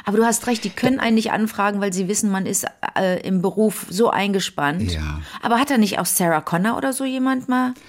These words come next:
Speaker 1: waren da
Speaker 2: Ja,
Speaker 1: nicht
Speaker 2: aber
Speaker 1: auch
Speaker 2: die haben vielleicht
Speaker 1: Menschen
Speaker 2: dann
Speaker 1: drinne?
Speaker 2: so eine, äh, einfach auch eine ruhige Phase gehabt. Du bist ja, ey, voll jeden Montag, jeden Donnerstag. Ich meine, wann
Speaker 1: Bin
Speaker 2: soll
Speaker 1: ich
Speaker 2: da
Speaker 1: halt
Speaker 2: noch
Speaker 1: bei,
Speaker 2: The
Speaker 1: du
Speaker 2: Masked
Speaker 1: hast
Speaker 2: Singer
Speaker 1: recht.
Speaker 2: reinpassen?
Speaker 1: Und dann, glaube ich, nee, man probt nicht viel.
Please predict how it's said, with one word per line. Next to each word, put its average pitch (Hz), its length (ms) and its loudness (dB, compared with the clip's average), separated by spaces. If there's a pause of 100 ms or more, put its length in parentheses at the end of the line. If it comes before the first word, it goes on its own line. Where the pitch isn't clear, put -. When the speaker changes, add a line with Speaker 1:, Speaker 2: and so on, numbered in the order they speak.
(220)
Speaker 1:
waren 220 200 4
da 220 60 6
Speaker 2:
Ja, - 60 6
Speaker 1:
nicht 311 120 6
Speaker 2:
aber 320 100 4
Speaker 1:
auch 208 40 4
Speaker 2:
die 160 80 6
haben 180 100 4
vielleicht 170 240 2
Speaker 1:
Menschen 165 180 4
Speaker 2:
dann 160 100 2
Speaker 1:
drinne? 202 180 -4
Speaker 2:
so 156 80 -2
eine, 156 140 4 (100)
äh, 139 160 -2 (460)
einfach 139 380 -2
auch 127 120 -2
eine 139 120 6
ruhige 135 340 4
Phase 143 340 0
gehabt. 76 320 -4 (240)
Du 104 560 2 (160)
bist - 220 -6
ja, 87 100 -4
ey, 64 180 -6
voll 98 400 -2 (120)
jeden 104 300 2
Montag, 127 340 2
jeden 110 200 2
Donnerstag. 104 600 -2
Ich 107 100 -4
meine, 92 300 2
wann 104 220 2
Speaker 1:
Bin 117 60 6
Speaker 2:
soll 110 140 4
Speaker 1:
ich 101 40 4
Speaker 2:
da 107 80 4
Speaker 1:
halt 107 80 4
Speaker 2:
noch 107 80 4
Speaker 1:
bei, 92 60 -2
Speaker 2:
The 110 60 2
Speaker 1:
du 104 60 4
Speaker 2:
Masked 92 240 2
Speaker 1:
hast 151 140 -2
Speaker 2:
Singer 180 200 4
Speaker 1:
recht. 87 100 2
Speaker 2:
reinpassen? 82 520 0
Speaker 1:
Und 208 240 4
dann, 240 380 4 (240)
glaube 190 380 2
ich, 220 320 -4 (1400)
nee, 160 160 0
man 135 200 -2
probt - 320 0
nicht 240 200 0
viel. 262 340 -2